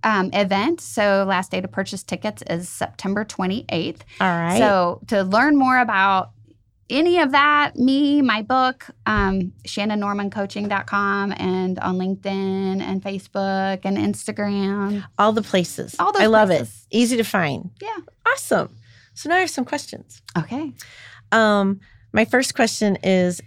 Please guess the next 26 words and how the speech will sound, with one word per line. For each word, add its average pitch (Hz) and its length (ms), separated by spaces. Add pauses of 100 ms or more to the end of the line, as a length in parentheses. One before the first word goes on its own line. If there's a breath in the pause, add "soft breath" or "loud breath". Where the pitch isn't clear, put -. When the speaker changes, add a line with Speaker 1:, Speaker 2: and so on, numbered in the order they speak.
Speaker 2:
do 214 120
you 262 480
have 208 680 (120)
a 190 80
teacher - 680
in 185 220
your 190 160
past 156 480
that - 180
just - 300 (280)
you 175 180
loved, 160 480
that - 200
was 160 300
the 175 220
teacher? - 500 (800 loud breath)
Speaker 1:
Like 180 160
a 160 140 (100)
real 202 400
teacher 277 380
in 196 160
school 269 420
or 190 140
just 180 340
throughout 175 320
life? - 420